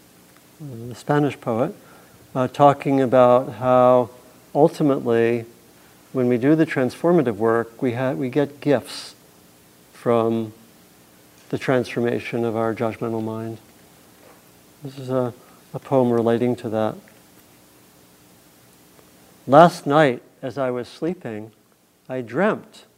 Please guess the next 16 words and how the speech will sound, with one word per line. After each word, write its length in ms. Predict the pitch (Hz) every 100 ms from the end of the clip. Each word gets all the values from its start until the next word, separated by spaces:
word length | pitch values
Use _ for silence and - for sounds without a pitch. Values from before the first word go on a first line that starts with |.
| _ _ _ _ _ _ _ _
that 120 | 131
I 120 | 135
had 200 | 135 143
a 80 | 139
beehive 840 | 107 139 180 143 117 110 117 - _ _ _ _ _
here 480 | 143 139 139 131 135 _ _ -
inside 420 | 127 - 131 120
my 160 | 117
heart, 460 | 110 117 123 120 _ _ _ _ _ _ _ _ _ _ _ _ _ _ _ _ _
and 160 | 143 135
the 80 | 127
golden 480 | 143 156 156 165
bees 680 | 135 147 151 127 117 104 - _ _ _ _ _ _
were 100 | 131
making 520 | 127 135 127 131 127
white 320 | 123 139 151